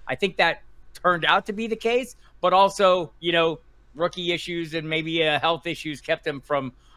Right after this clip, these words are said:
uh, meeting, you know, rising above that. Uh, what can he do next year? Is he a top twenty-four of value? Is that possible?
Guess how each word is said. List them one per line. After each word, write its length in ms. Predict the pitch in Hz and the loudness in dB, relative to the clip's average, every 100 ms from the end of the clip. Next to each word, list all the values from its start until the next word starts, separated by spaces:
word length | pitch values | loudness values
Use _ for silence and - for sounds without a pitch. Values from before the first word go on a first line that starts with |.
| - | -6
uh, 120 | 131 | -4
meeting, 540 | 160 160 139 139 - - 151 _ - - | -2 -4 -6 -10 -12 -18 -20 _ -20 -16
you 100 | 180 | -6
know, 220 | 147 131 - _ - | -4 -4 -10 _ -2
rising 380 | 208 214 180 170 | 4 4 4 -2
above 300 | 147 165 151 | 2 2 4
that. 280 | 151 147 - _ - | 2 2 -2 _ -4
Uh, 320 | 147 156 151 151 | 4 4 4 -2
what 500 | 156 160 170 202 214 | -8 -16 -4 -2 -2
can 100 | 196 | -6
he 80 | 175 | -6
do 300 | 175 175 156 | -6 -6 -4
next 360 | 165 151 - | -4 -4 -8
year? 180 | 135 117 | -6 -4
Is 120 | 123 | -6
he 140 | 131 135 | -6 -6
a 40 | |
top 300 | - 143 147 | -2 -4 -4
twenty-four 540 | 151 147 131 143 143 131 | -8 -8 -6 -4 -4 -4
of 140 | 131 | -4
value? 440 | 135 135 156 170 | -2 -2 -2 -4
Is 180 | 139 135 | -6 -4
that 220 | 135 127 | -4 -4
possible? 500 | 120 131 143 160 175 | -6 -6 -8 -10 -14